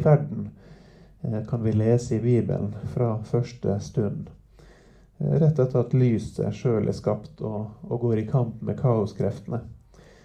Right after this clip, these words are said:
så kommer døden inn i verden gjennom brudd på Guds aller første forbud i Edens hage. Vi kjenner fortellingen, de aller, aller fleste av oss,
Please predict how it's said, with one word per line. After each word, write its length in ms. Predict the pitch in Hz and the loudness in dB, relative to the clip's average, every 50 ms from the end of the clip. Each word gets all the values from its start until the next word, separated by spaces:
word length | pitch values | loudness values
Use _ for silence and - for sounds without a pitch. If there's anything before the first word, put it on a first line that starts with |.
| - - - - - _ - - - | -20 -20 -20 -20 -20 _ -20 -20 -20
så 480 | - - - 151 147 156 170 180 - - - - - - - - | -18 -2 4 4 6 6 6 2 0 -4 -10 -16 -20 -20 -6 2
kommer 240 | - 147 139 139 - | 2 2 4 4 0
døden 400 | 160 160 147 131 123 131 135 139 | 2 2 2 2 2 2 0 2
inn 140 | 131 123 | 2 4
i 20 | 120 | 4
verden 400 | 139 139 135 - 127 123 131 131 | 6 4 4 4 -2 -2 2 4
gjennom 400 | 131 131 123 113 107 104 110 107 | 4 4 4 2 -2 -4 0 0
brudd 320 | 135 131 131 123 - - - - | 2 2 2 2 0 -4 -8 -2
på 220 | - 101 101 104 104 95 - - - - - - - - - - _ _ - | 0 2 2 2 2 0 -4 -10 -14 -18 -20 -20 -20 -20 -20 -20 _ _ -2
Guds 300 | 127 123 - - - - | -2 -2 -2 -6 -6 2
aller 360 | - 135 120 104 98 98 95 | 4 4 6 6 4 2 2
første 600 | - - 113 107 - - - - - - 92 95 95 - - - - - - - - - - - - - _ _ | 0 -2 -4 -4 -4 -8 -14 -8 -2 -2 0 0 -2 -4 -8 -14 -18 -20 -20 -20 -20 -20 -20 -20 -20 -20 _ _
forbud 800 | - - - 113 104 104 110 104 104 104 104 113 127 143 147 139 - - - - - - _ _ - - - - | -18 -8 -2 0 2 2 0 0 -2 -2 -2 0 0 -2 -2 -6 -6 -8 -12 -18 -20 -20 _ _ -20 -20 -16 -8
i 100 | - - - | -2 4 6
Edens 380 | 123 113 101 101 - - - 98 | 6 6 6 2 -2 -2 0 0
hage. 320 | 98 101 101 - - - - - - - - - - - - _ - - - - _ _ _ - _ _ _ _ _ _ - | 0 0 -2 -4 -6 -8 -10 -12 -16 -18 -20 -20 -20 -20 -20 _ -20 -20 -20 -20 _ _ _ -20 _ _ _ _ _ _ -8
Vi 100 | - 120 | -8 -8
kjenner 400 | - - 123 117 120 131 127 113 | -4 -2 -2 0 0 0 0 0
fortellingen, 640 | - 113 104 - 127 120 113 101 101 104 - - - | 0 -2 2 4 6 6 6 4 2 -2 -4 -2 0
de 140 | 107 104 101 - 117 | 0 0 0 0 0
aller, 300 | 110 104 101 98 98 - - 117 | 0 2 0 0 0 0 0 0
aller 240 | 107 101 104 104 - | 0 0 0 0 0
fleste 320 | 107 104 101 - - 101 | -2 -2 -2 -2 -4 -4
av 80 | 95 - - | -4 -4 -4
oss, 240 | - - - - | -8 -10 -10 -8